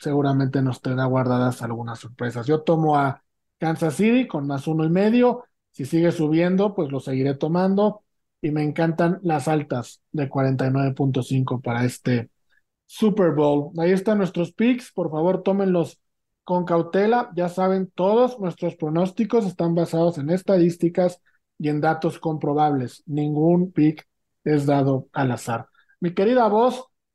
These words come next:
pues un gusto, un placer y muchísima suerte con tus picks en el Super Bowl. Pues yo sé que, que le metes fuerte y de verdad te deseo mucho éxito.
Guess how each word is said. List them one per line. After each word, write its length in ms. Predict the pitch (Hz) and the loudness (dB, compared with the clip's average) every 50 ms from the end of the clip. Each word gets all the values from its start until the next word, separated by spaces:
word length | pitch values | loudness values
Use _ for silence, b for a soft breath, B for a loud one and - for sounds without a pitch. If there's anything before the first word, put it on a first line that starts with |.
| _ | _
pues 220 | - 165 165 165 - | -4 -2 -2 0 2
un 160 | 226 233 220 | 2 2 2
gusto, 420 | 208 226 254 233 - - 220 208 208 | 4 2 2 2 2 0 0 2 2
un 140 | 220 226 | 2 0
placer 600 | - - 220 202 - - 190 202 226 254 247 - - _ _ _ _ _ | 0 0 0 0 0 0 2 2 2 0 0 -6 -14 _ _ _ _ _
y 80 | 175 | -6
muchísima 560 | 160 165 165 160 - 214 202 - 240 226 214 | -4 -4 -4 -2 0 0 0 2 2 2 0
suerte 420 | 190 - 190 208 220 214 - 233 220 | 0 2 0 0 0 0 0 -2 -2
con 200 | 226 208 185 170 | -2 -4 -4 -6
tus 160 | 175 - - | -8 -10 -4
picks 240 | - 196 190 190 214 | -2 -2 -2 0 0
en 60 | 208 | 0
el 80 | 185 151 | 0 0
Super 320 | - 165 160 - 156 151 | -2 -4 -2 -2 -2 0
Bowl. 340 | 151 165 185 226 285 302 B B B B B B _ _ _ | 2 2 2 2 2 0 B B B B B B _ _ _
Pues 180 | 151 143 143 | -2 0 2
yo 140 | 151 170 185 | 2 0 0
sé 180 | 185 196 208 202 | 2 0 -2 0
que, 240 | 202 202 196 185 - | 2 2 0 0 0
que 120 | 151 147 | -2 -4
le 100 | 143 147 | -2 -2
metes 340 | 156 165 165 - 180 160 - | -2 -4 -2 -4 -6 -6 -2
fuerte 400 | - 165 175 185 185 - 240 233 | -2 0 0 0 0 2 2 2
y 60 | 220 | 2
de 100 | 180 156 | 2 0
verdad 240 | 151 151 156 165 160 | 0 0 0 -2 -2
te 80 | - | 0
deseo 300 | 185 170 139 113 165 170 | 0 0 0 0 0 0
mucho 300 | 165 165 160 - - 160 | 0 0 -2 -2 0 0
éxito. 420 | 160 - - - 127 - - 107 | -2 0 -2 -6 -8 -8 -10 -12